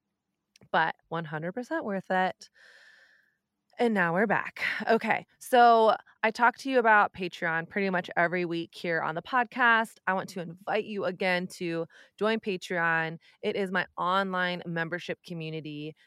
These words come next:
You can join for as little as five dollars a month. It's at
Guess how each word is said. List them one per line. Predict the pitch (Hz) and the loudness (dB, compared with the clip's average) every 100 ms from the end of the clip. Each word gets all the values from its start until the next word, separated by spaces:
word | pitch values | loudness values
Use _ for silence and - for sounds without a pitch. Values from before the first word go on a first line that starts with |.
| - | -12
You | 190 | -10
can | 202 180 | -6 -6
join | 170 160 156 170 | -4 -4 -6 -8
for | 160 | -10
as | 147 | -8
little | 165 156 | -8 -8
as | - | -8
five | - 147 143 | -4 -4 -4
dollars | 147 - 156 | -6 -8 -8
a | |
month. | 170 240 262 254 - _ _ _ _ | -2 0 0 -2 -8 _ _ _ _
It's | 175 175 | -8 -4
at | 160 | -4